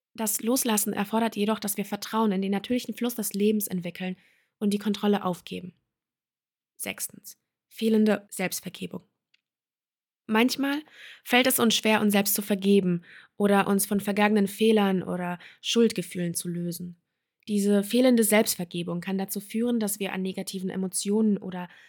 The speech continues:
Ereignissen festhalten und das Loslassen behindern. Es ist also wichtig zu erkennen, dass diese Hindernisse normal sind und dass der Prozess des Loslassens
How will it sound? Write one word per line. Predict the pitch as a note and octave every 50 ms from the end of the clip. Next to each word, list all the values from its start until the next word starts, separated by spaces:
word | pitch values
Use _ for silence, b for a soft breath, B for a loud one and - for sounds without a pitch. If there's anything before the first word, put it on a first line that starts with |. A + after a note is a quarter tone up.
| B B _
Ereignissen | - - - - A#3+ A#3 A3+ G#3 G#3 - G#3+ G3
festhalten | G3+ - A#3+ A#3+ - - - - F#3 F3+ F3 - G3 G3
und | F#3
das | F#3 F#3 F#3 -
Loslassen | F#3+ G3 G3+ G#3 - - F#3 F3+ - - F#3 F#3 F3+ F3
behindern. | F3+ E3 E3+ F3 F3 E3+ E3+ E3+ F3 - _ _ _ _ _ _ _ _ _ _ _ _ _ B B B B B B B B
Es | - B3
ist | C4 C4
also | C4 - B3 A3+ A3 G#3
wichtig | B3+ B3+ - C4+ - -
zu | -
erkennen, | A3 - - - C4+ A#3 A3
dass | G3+ G3 -
diese | - G3+ F#3 F#3+ F#3+ F3 - _
Hindernisse | - A3+ A#3+ A#3 G#3+ G3+ F#3 F3+ F3+ F3+ - F#3+
normal | F#3 F#3 F#3+ F#3 F#3 F#3 G3+ G#3+ G#3+
sind | G3+ F#3 F3 E3+
und | F3 F3
dass | F3+ F#3 -
der | F#3+
Prozess | F#3 - - F3+ - - G3+ G#3 -
des | F#3+ - -
Loslassens | F3+ F#3+ A3 - - F#3 F3 F3 F3 - G3 G3 G3+ G3+ B